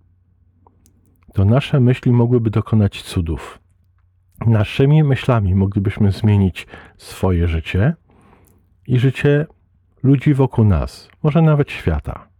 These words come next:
Oczywiście, że nie namawiam, żeby zawsze myśleć tylko o jednej rzeczy, ale żeby myśleć świadomie.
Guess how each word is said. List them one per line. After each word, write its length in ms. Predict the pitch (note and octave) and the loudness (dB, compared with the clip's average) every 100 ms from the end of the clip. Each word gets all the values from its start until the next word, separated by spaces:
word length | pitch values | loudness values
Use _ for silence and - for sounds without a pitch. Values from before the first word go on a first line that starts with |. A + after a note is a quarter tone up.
| _ - - | _ -20 -6
Oczywiście, 680 | B2 - D3 D3 F#3 - D#3 | -6 -2 0 0 0 0 0
że 200 | A2+ G#2 | 2 2
nie 140 | A2+ | 2
namawiam, 540 | A2 G2 F2 D#2+ G2 A2+ | 2 2 0 0 0 0
żeby 240 | F#2+ G2 | 0 0
zawsze 380 | F2+ F#2 - A2 | 0 -4 0 0
myśleć 320 | F#2+ E2+ A2+ - | 0 0 -2 -2
tylko 300 | F2+ - G#2 | -4 -4 -2
o 60 | |
jednej 360 | G#2 F2 F#2+ C#3+ | 0 2 2 2
rzeczy, 380 | F3+ - - - _ _ _ _ - | 0 -2 -8 -20 _ _ _ _ -2
ale 240 | D3+ D#3 | 2 2
żeby 280 | - D#3+ D3+ | 0 0 2
myśleć 300 | D3+ - C3+ | 2 0 -4
świadomie. 600 | - G#2 D#2+ D2 C2+ D2 | -2 -4 -2 -4 -6 -12